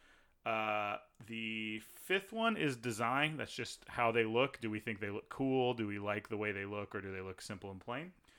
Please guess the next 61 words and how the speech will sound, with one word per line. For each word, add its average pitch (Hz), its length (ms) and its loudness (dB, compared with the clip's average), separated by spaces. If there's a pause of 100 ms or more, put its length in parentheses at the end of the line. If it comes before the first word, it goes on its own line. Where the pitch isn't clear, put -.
(480)
Uh, 131 380 4
and 139 140 -2
then 160 140 2
the 143 100 4
last 180 400 8
two 165 180 2
are 143 140 8
ones 135 200 6
I 127 60 8
kind 120 240 2
of 113 60 -2
made 113 180 4
up. 107 200 0 (180)
Um, 117 340 -6
the 127 60 -4
f-, - 120 -8
one 185 200 0
before 196 240 -2
that 160 100 4
is 123 80 2
what 139 120 4
I 139 80 8
like 135 160 4
to - 60 -14
call 127 200 2
go 127 320 4
away 101 300 4
heat. 98 340 -10
Now, 113 100 -2
this 139 160 4
is 175 140 2
a 190 40 8
wrestling 175 440 8
<laughs> 151 80 0
term. 113 400 4 (340)
Heat 202 280 6
is 175 180 8
something 160 340 8
a 127 60 8
heel 147 300 6
draws 123 500 8
when 117 80 0
he 110 60 -2
goes 113 260 2
out 110 100 2
there, 107 140 0
is 101 160 -4
what 123 200 -2
makes 123 200 0
you 123 100 -2
wanna 113 180 0
boo 113 360 0
and 107 100 -2
yell 104 180 0
and 101 80 -6
scream 104 320 -4
at 95 140 -6
him. 95 80 -8 (440)
Go 311 240 10
away 127 280 8
heat 98 380 -6